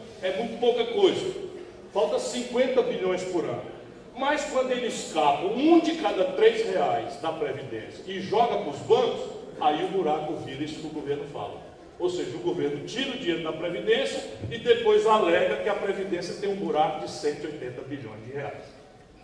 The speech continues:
E é aqui que tá o começo do nó do problema.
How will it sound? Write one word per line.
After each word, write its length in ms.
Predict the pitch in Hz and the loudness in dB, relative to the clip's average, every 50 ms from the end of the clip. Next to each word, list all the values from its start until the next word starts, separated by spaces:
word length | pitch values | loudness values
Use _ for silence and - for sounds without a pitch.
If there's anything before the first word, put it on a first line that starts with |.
| - - - - - - - 208 214 | -20 -20 -20 -20 -20 -20 -20 -12 -2
E 120 | 214 233 | 4 6
é 60 | - | 6
aqui 320 | - 175 - - - 269 285 | 6 6 4 2 0 0 0
que 300 | - - - - - - | 0 -2 -4 -6 -2 2
tá 580 | 190 196 202 208 - - - - - - - - | 6 8 8 8 6 4 -2 -6 -8 -10 -12 -12
o 140 | - - - | -12 -6 -4
começo 600 | 226 208 185 185 202 220 214 - - - 196 190 | -4 0 4 8 8 8 8 6 2 -2 -2 -4
do 120 | - 196 | -4 0
nó 240 | 190 170 175 175 - | 4 6 6 6 6
do 80 | - | 4
problema. 400 | - 208 208 - 151 135 127 - | 2 0 0 0 0 0 -2 -2